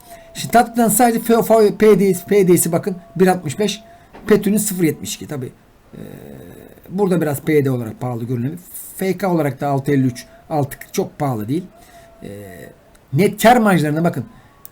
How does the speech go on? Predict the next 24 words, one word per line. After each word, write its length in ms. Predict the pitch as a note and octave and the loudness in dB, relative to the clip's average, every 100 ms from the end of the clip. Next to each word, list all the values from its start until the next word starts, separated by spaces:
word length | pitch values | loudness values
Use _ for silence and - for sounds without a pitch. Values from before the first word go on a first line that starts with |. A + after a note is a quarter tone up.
| _ _ _ | _ _ _
Petül'ün 360 | E3+ F3 G3+ E3+ | -4 -2 0 -2
yüzde 340 | B2+ C#3+ C#3+ | -2 -4 -4
on 220 | - F3 | -2 -2
üç, 160 | G#3+ G#3+ | -2 -2
Tat 240 | F#3+ F3+ | -2 -2
Gıda'nın 260 | - D3 F3+ | -2 -2 0
yüzde 240 | D#3 C#3 | 0 0
yirmi. 360 | C#3+ B2+ C#3 - - | 2 2 -2 -6 -6
Aktif 380 | D3 C#3 B3 - | -6 -4 -6 0
karlılıkta 360 | F3+ C#3 - B2+ | 0 0 -4 -4
Petül'ün 520 | F#3 F3+ D3+ A2 F2+ - | -4 -2 -2 -2 -6 -10
yüzde 300 | B2+ B2 C3 | -6 -4 -4
dokuz, 320 | C3+ G#3 - _ - | -4 -8 -12 _ -2
Tat 220 | F#3 F3+ | -2 -2
Gıda'nın 240 | C3+ C#3 F3+ | -6 -2 0
yüzde 180 | D#3 | 0
on 220 | E3 C3 D3 | 0 0 -2
beş. 200 | F#3+ - - - _ _ - | -4 -10 -20 -20 _ _ -16
E, 200 | B2 C3+ | -8 -4
ve, 80 | E3 | -2
e, 360 | - A#2+ A#2+ A#2+ | -4 -6 -10 -2
öz 220 | A3 G#3+ | 0 2
kaynak 320 | F3+ D3+ C3+ - | 0 -2 -2 0
karlılığı 500 | C#3 B2 C#3+ G#3+ | 0 0 -2 -4